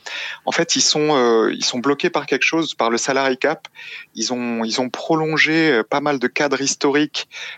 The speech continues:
à des salaires, euh, sans doute, euh, importants et, euh, qui sont liés au club jusqu'en deux mille vingt-trois à peu près,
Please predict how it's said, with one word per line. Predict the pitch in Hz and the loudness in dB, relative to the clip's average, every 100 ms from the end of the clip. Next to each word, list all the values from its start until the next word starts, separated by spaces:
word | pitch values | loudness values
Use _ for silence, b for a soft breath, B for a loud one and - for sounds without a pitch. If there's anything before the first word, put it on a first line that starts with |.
| - | -6
à | - | -4
des | 113 | -2
salaires, | 110 123 131 131 | 0 0 2 2
euh, | 107 | 0
sans | 101 - 113 | -2 -6 -10
doute, | 113 131 - 110 | -8 -10 -6 -4
euh, | 101 101 - - - - - | 0 0 -2 -4 -6 -12 -6
importants | 120 117 123 - 175 190 _ B B B B B _ - | -4 -2 -4 -4 -8 -8 _ B B B B B _ 0
et, | 123 123 117 | 2 4 4
euh, | 117 113 113 _ - - | 2 0 -2 _ -20 -10
qui | - - | -4 -4
sont | 127 | -2
liés | 120 135 | 0 2
au | 127 | 2
club | - 143 | 0 -2
jusqu'en | 120 - 117 110 | -2 -4 -4 -2
deux | 117 | -2
mille | 123 117 | -2 0
vingt-trois | 120 120 - 175 175 | -2 -2 -2 2 2
à | 139 | 2
peu | 131 | -2
près, | - 175 | -2 -4